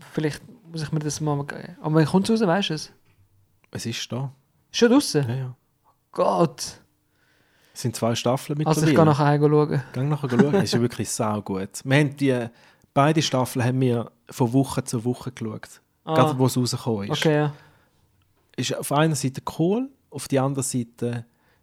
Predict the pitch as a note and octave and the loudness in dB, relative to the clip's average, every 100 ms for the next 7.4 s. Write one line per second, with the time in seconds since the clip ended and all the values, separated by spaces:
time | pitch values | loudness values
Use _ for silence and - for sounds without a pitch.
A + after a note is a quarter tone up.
0 | _ _ _ _ - - C3+ - D#3+ - | _ _ _ _ -6 -2 -2 0 -2 -2
1 | - C#3+ D3+ - C3+ C3 D#3+ - C3+ B2+ | -2 0 0 0 0 0 0 -4 -4 -4
2 | - A#2+ C3 - B2 - B2+ C#3 C3 A#2+ | -4 -2 -2 -2 -8 -6 -4 -4 -4 -6
3 | - - - B2+ _ _ _ _ _ _ | -8 -10 -12 -14 _ _ _ _ _ _
4 | _ _ _ _ _ A#2+ D3 C3+ C3 A#2 | _ _ _ _ _ -6 -2 -2 -2 -4
5 | B2 - B2 A#2 _ _ _ _ _ _ | -6 -6 -8 -8 _ _ _ _ _ _
6 | C3 D3+ C#3+ C3+ A#2+ D#3 - C#3+ C3 D3 | 0 2 2 2 2 0 0 -2 -2 -2
7 | E3 - C#3+ | -4 -6 -6